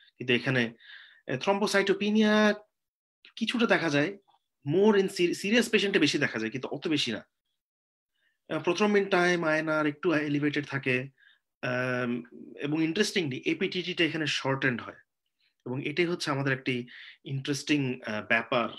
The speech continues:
এই, আহ, কোভিড ডিআইসি নিয়ে, যে আসলে এটা খুবই ইন্টারেস্টিং, আহ, পার্সপেক্টিভ দিয়ে আসে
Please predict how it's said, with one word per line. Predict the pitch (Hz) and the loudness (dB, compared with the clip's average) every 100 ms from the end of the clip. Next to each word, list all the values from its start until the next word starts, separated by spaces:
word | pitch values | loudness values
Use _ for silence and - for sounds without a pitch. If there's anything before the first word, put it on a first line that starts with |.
| - | -8
এই, | 117 113 113 110 107 104 120 | -4 -2 -2 -2 -4 -8 -10
আহ, | |
কোভিড | 110 139 156 143 | -6 0 2 2
ডিআইসি | 123 120 - | 0 -2 -2
নিয়ে, | 123 - - | -4 -4 -6
যে | 107 | -6
আসলে | - 113 | -4 -4
এটা | 107 113 107 - - | -2 -4 -6 -16 -12
খুবই | - 143 135 | -4 -2 -2
ইন্টারেস্টিং, | 135 143 135 135 123 123 _ _ - | -4 -6 -4 -6 -6 -10 _ _ -18
আহ, | - - - - - - | -14 -14 -12 -12 -12 -4
পার্সপেক্টিভ | 131 - - 160 151 135 | 0 0 0 0 0 0
দিয়ে | 131 | 0
আসে | 107 - | 0 -2